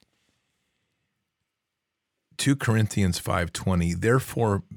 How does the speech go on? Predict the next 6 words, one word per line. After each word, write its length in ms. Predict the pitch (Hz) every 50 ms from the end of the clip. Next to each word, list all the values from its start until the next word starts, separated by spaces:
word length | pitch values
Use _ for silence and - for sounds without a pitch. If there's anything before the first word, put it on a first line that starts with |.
| - _ _ -
we 120 | 110 113 104
are 180 | 101 101 101 -
ambassadors 1000 | - 104 101 92 85 82 - 95 107 120 131 - - - 117 104 95 82 80 -
for 180 | - - 92 80
Christ, 640 | - - - 78 80 80 95 - - - - - _ _ _ _ _ _ _ _ _ _ _ _ _ _ _ _ _ _ _ _ -
as 360 | - 101 104 98 92 92 -